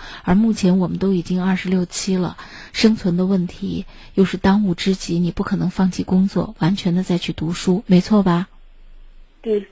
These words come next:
Speaker 1: 啊，所以我们即便想完成这个梦想，不是不可以通过，呃，学习来完成，但是，呃，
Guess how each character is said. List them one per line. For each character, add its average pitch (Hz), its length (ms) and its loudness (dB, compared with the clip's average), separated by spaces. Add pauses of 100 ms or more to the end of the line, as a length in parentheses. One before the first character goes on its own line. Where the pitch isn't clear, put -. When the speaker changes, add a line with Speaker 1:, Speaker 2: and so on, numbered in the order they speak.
Speaker 1:
啊， 170 280 -2 (240)
所 208 120 4
以 190 260 2 (280)
我 180 140 6
们 175 100 0
即 196 180 -2
便 226 200 4
想 156 240 -2
完 156 180 2
成 180 180 -2
这 175 140 0
个 175 80 2
梦 180 240 2
想， - 240 -6
不 - 80 0
是 214 160 0
不 208 140 -4
可 - 200 -2
以 180 140 2
通 185 240 0
过， 185 240 0 (400)
呃， 143 400 -6
学 180 220 2
习 - 180 0
来 170 160 0
完 160 240 -2
成， 170 340 -6
但 190 200 2
是， - 320 -4 (420)
呃， - 140 -14